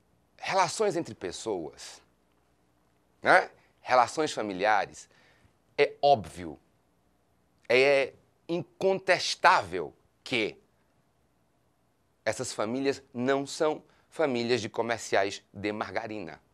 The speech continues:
nem de geleia, nem de condomínio. Aquelas famílias lindas, né? Que acordam com aquele café da manhã, todo mundo com um sorriso de ponta a ponta da boca, né? Todo mundo numa felicidade, abrindo aquela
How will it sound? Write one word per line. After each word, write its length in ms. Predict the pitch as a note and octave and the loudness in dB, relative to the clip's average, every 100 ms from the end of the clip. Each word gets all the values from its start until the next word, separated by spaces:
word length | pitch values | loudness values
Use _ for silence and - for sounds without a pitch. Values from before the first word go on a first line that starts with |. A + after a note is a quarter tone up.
| _ _ _ _ | _ _ _ _
nem 220 | A2+ A#2+ B2+ | -8 -6 -6
de 100 | A#2+ | -4
geleia, 640 | C3 B2 A#2+ G#2+ E2 D2 _ _ _ | -2 -2 -2 -4 -8 -10 _ _ _
nem 180 | - A#2 | -8 -6
de 100 | A2+ | -6
condomínio. 480 | - B2+ B2+ A2+ A2+ - - | -8 -6 -6 -6 -8 -14 -10
Aquelas 260 | G#2+ G2+ | -4 -4
famílias 440 | - G#2 G#2+ G2+ E2+ | -4 -8 -4 -4 -4
lindas, 520 | F2+ G2+ F2 D#2+ - - - | -8 -8 -8 -10 -12 -20 -6
né? 220 | A#2 D3 - - - | -4 -4 -8 -20 -4
Que 80 | |
acordam 460 | F2 - A2 G2 F2 | -4 0 4 4 2
com 60 | F2+ | -6
aquele 180 | G#2 | -6
café 300 | F2+ F2+ - | -4 -4 -4
da 100 | F#2 | -6
manhã, 380 | F#2 F2 E2+ F#2+ | -4 -6 -8 -10
todo 280 | F#2 G2+ G#2 | -10 -12 -10
mundo 320 | A2+ D3 C#3+ | -8 -8 -8
com 140 | - D3 | -8 -10
um 40 | |
sorriso 420 | - A#2+ B2+ D3 | -8 -8 -6 -6
de 100 | B2 | -8
ponta 380 | A2+ F3+ A3+ G3 | -2 0 2 0
a 40 | |
ponta 360 | - C#3 D3 G#2+ | -2 0 0 0
da 120 | F#2+ | -2
boca, 560 | F2 A#2 A#2 - F2 - | 2 2 2 0 -2 -2
né? 240 | F2 B2+ E3+ - - - | 2 4 4 2 -16 -6
Todo 240 | C3+ A2 | -4 -2
mundo 260 | B2+ D3+ C3+ | -2 -2 -4
numa 200 | C3+ B2+ | -4 -4
felicidade, 520 | - A#2 G#2 A#2 A#2+ | -4 -8 0 2 4
abrindo 220 | G#2+ A#2+ | 2 0
aquela 300 | A#2+ A#2 A#2+ | 0 4 4